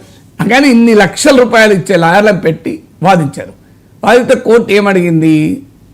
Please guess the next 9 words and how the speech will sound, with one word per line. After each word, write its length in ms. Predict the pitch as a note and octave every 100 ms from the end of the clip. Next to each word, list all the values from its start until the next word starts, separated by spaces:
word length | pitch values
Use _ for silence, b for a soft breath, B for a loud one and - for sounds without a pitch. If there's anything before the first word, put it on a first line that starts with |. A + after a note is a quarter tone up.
| -
యాంకర్ 340 | E3+ G#3+ G#3+ A3+
అడిగా, 260 | E3+ E3
అన్నాడా 400 | D3 E3 E3 D3+
అన్నది, 280 | F3+ F3+ A2+ -
అనలేదు. 520 | E3+ F3+ D3 A#2 D3 E3 _ b b b _ A#3
మరి 140 | A#3+
ఎవరన్నారు? 800 | A3 B3 A#3 A3 G#3+ G3+ G3 - - D3+
గెస్ట్ 240 | F#3+ - C#3+
అన్నాడు. 340 | A2 A#2+